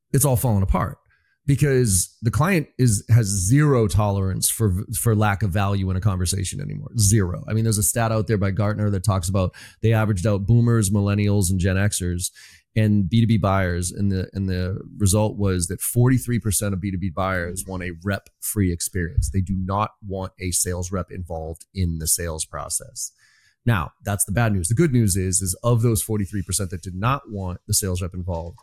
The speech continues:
they had a tw-, those people had a twenty-three percent higher regret rate. So they regretted the decision more when we weren't involved. So it shows that there's value for us to bring. It's just different than it ever has been.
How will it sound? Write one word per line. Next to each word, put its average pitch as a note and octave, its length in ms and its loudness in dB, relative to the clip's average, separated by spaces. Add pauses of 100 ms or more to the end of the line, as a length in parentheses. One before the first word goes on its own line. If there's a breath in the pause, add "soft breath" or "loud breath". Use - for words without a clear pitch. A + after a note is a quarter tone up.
(380 loud breath)
they A#2 60 6
had A2+ 140 2
a G2+ 80 0
tw-, A2+ 360 -8
those C3 280 4
people A2 260 2
had G2+ 140 2
a F#2+ 100 -6
twenty-three A2+ 540 -6
percent G2 380 -2
higher F#2+ 320 -4 (100)
regret F#2+ 560 -4
rate. E2 320 -4
So - 160 0
they G#2+ 80 2
regretted G#2+ 640 0
the B2+ 40 0
decision G#2+ 480 -2
more G#2 600 0
when G2+ 200 -2
we F#2+ 120 -4
weren't F2+ 240 -8
involved. G#2+ 420 -2 (500 soft breath)
So D3 200 2
it - 80 2
shows G#3 240 4
that G3 120 2
there's B2+ 160 6
value A2 600 0
for A2 160 0
us G2+ 140 2
to G2+ 80 -4
bring. A#2 380 0
It's A#2+ 180 2
just A2+ 200 0
different G#2+ 480 0
than G2+ 140 -4
it G2 100 -6
ever F#2 180 -2
has G2+ 340 2
been. - 360 -18